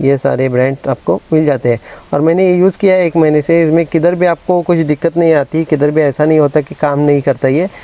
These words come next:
तो मारुति में लगा के दिया, देखा टाटा में देखा, ठीक है, मारुति का भी immobilizer programming, एसी प्रोग्रामिंग, की programming, ये सब हो जाता है इसमें। इसमें ये महिंद्रा का जो lock लगता है, ये हमारे Xylo में वगैरह,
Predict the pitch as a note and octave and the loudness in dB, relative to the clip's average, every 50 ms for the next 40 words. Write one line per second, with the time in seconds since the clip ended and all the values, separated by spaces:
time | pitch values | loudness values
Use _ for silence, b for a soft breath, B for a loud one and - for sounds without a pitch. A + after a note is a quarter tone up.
0 | B B B - D3 D3+ C#3 C#3 D3+ D3 D3 D3+ D3+ D3+ D3 C#3+ C#3+ C#3+ C3+ - | B B B -2 0 0 2 0 -2 -2 0 0 2 2 2 2 2 0 0 0
1 | C#3+ C3+ B2+ B2+ C3 C3 C3 C3 C3 C3 B2+ B2 C3+ B2+ - C#3 C3 - C3 B2+ | -2 -2 0 0 0 2 2 2 0 -2 -2 -2 -4 -2 -2 -4 -4 -2 -4 -2
2 | - C3 C3 C3+ C3+ C3 B2 B2+ B2 A2+ - C3 B2+ C3+ C#3 B B B B - | -2 -2 -2 0 -2 0 0 0 -2 0 -2 -2 -4 -4 -6 B B B B -8
3 | - D#3+ F3+ F3 D#3+ C#3 C3+ C3+ C#3 C#3 C#3+ C3 C#3+ C#3 C3+ C3 C3+ C#3 C3+ C3 | -2 -2 0 0 0 0 -2 -4 -2 -4 -2 0 0 0 0 0 0 0 0 2
4 | C3 C3 C3 B2 C3 C3 B2+ B2 C3 B2+ - C3+ C3 A#2+ B2 B2+ B2+ B2+ B2+ B2+ | 2 0 0 0 0 0 0 0 -2 -2 0 -2 -2 0 0 0 0 0 0 0
5 | B2 A#2+ A#2 - - B2+ A#2+ - - C3 A#2+ A#2+ B2 A#2+ B2+ B2+ B2+ B2 B2 A#2 | 0 -2 -2 0 -2 -2 -2 0 -2 -2 0 0 -2 0 0 0 0 0 -2 -2
6 | - C3 B2+ A#2+ - C#3 C3 A2+ A#2 A#2+ A#2+ B2 B2+ B2+ B2 B B B B B | -2 -2 -2 -2 -2 -2 -2 -2 -2 -2 0 0 -2 -2 -4 B B B B B
7 | B - D3 C3+ - D#3 C#3+ C#3 C#3 C#3 C3+ C3+ B2+ - C3 B2+ B2 A2+ - C3 | B -4 -2 0 0 0 0 2 0 2 2 0 0 0 -2 -2 -2 -2 -4 -2
8 | B2+ B2+ C3 B2+ A#2+ A2+ - - C#3 C3+ C3 C3 B2+ B2+ C3 C3 B B B B | 0 0 2 0 0 -2 -2 -2 0 0 0 0 0 0 -2 -4 B B B B
9 | B - D3 C#3+ D3 D3 C#3+ C#3+ C3+ - C#3 C3+ C#3 C#3 C#3 C#3 C3+ C3+ C3 C3+ | B 0 0 2 2 2 2 0 0 -2 -2 0 2 2 2 2 2 2 0 0
10 | B2+ C#3 C3 B2 - - - C#3 C3+ C3+ C3 C3 C3 B2+ B2 B2+ B2+ B2 B2 B2 | -2 -2 -2 -2 -4 -4 -4 -2 0 0 0 0 0 0 0 0 0 0 0 0
11 | B2+ B2 B2+ C3 C3 B2 A#2 A#2+ A#2+ B2 B2 B2+ B2 C3 B2+ B2 B2 B2 A#2+ A2+ | 0 2 2 2 0 0 0 0 0 0 0 0 0 0 0 0 0 0 0 0
12 | A#2+ A#2+ B2+ C#3 | 0 0 -2 -4